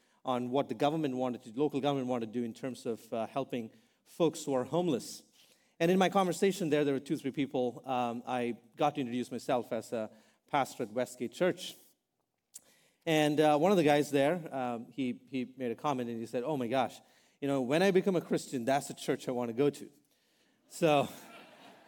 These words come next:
I'm an Indian guy. I don't get American sarcasm well. So, so I thought he's, he's trying to be funny. So I asked him, "Oh, share your story."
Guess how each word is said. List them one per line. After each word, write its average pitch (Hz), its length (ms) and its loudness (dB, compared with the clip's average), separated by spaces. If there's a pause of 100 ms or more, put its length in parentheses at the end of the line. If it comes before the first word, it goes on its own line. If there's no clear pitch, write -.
(180)
I'm 180 140 6
an 196 80 8
Indian 202 320 6
guy. 143 320 6
I 160 100 4
don't 165 220 4
get 156 320 2
American 147 520 2
sarcasm 143 520 -2
well. 175 220 4 (160)
So, 139 440 2 (880)
so - 160 0
I 202 160 6
thought 180 260 6
he's, 156 220 2
he's 135 160 -4
trying 156 140 2
to 147 60 0
be 131 100 2
funny. 139 380 2
So 143 280 4
I 135 120 4
asked 131 280 0
him, 131 100 -4
"Oh, 151 300 -4
share 165 260 -2
your 180 100 0
story." 240 420 0